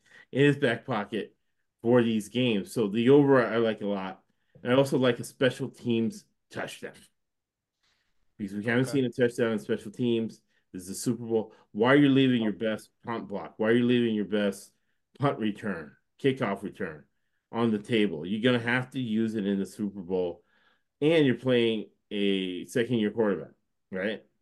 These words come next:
Speaker 1: And the Chiefs' offense hasn't really been that great this year.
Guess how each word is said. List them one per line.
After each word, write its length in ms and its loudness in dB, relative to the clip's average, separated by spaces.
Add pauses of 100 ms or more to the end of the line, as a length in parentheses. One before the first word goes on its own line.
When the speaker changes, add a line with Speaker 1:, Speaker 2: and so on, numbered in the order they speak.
(200)
Speaker 1:
And 280 2
the 80 2
Chiefs' 280 -2
offense 360 -2
hasn't 300 -6
really 180 -2
been 200 -4
that 220 -6
great 320 -4
this 220 -8
year. 280 -8